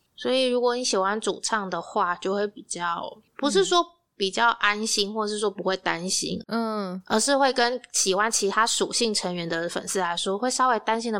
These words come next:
Speaker 1: 面向比较不一样。
Speaker 2: 所以你有吗？
Speaker 1: 我自己的话，其实很常啊。
Speaker 2: 哦，妈妈心。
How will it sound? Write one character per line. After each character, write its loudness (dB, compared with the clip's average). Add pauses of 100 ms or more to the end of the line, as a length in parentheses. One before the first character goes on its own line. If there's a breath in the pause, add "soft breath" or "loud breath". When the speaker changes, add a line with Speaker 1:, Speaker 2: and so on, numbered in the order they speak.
(160)
Speaker 1:
面 0
向 0
比 -12
较 0
不 -8
一 -14
样。 -4 (220)
Speaker 2:
所 -4
以 0
你 0
有 2
吗？ -4 (240)
Speaker 1:
我 2
自 2
己 4
的 4
话， 2
其 -2
实 -2 (400)
很 -2
常 -2
啊。 0 (140)
Speaker 2:
哦， -6 (340)
妈 4
妈 6
心。 -6